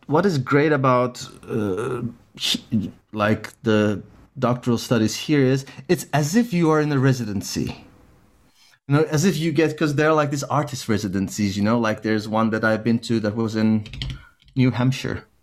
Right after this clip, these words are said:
Um, it's called MacDowell. They, they're, they, they, it's, like, huge place, like, but it's a huge forest, and there are thirty-two, like, cabin,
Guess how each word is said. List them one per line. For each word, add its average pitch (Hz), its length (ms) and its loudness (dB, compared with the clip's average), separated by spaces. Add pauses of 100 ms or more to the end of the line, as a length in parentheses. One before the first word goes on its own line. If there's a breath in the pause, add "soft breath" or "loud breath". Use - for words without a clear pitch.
(720 soft breath)
Um, 107 380 2
it's 107 120 -4
called 110 240 -2
MacDowell. 98 720 0 (260 loud breath)
They, 139 340 2
they're, 139 260 2
they, 127 460 -2
they, 127 140 2 (200)
it's, 135 120 -2
like, 131 100 2
huge - 720 0
place, 147 440 0
like, 120 200 0
but 127 140 0
it's 120 320 -10
a 110 40 -8
huge 143 320 0
forest, 151 500 0
and 127 280 0 (280 loud breath)
there 131 120 2
are 131 60 4
thirty-two, 156 880 0
like, 131 220 -2
cabin, 135 580 -2